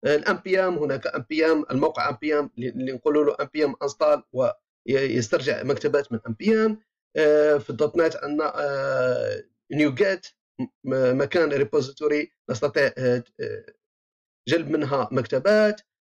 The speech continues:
أيضًا المافن، آه، هناك ل-، آه، جماعة سبرينغ بوت يستعملون المافن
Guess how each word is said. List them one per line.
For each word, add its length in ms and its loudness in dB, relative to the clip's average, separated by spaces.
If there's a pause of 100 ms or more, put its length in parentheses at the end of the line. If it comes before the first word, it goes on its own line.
(220)
أيضًا 200 2
المافن، 760 0 (480)
آه، 240 2
هناك 320 0
ل-، 120 -2
آه، 840 -6
جماعة 260 -2
سبرينغ 360 -2
بوت 140 2
يستعملون 480 0
المافن 420 0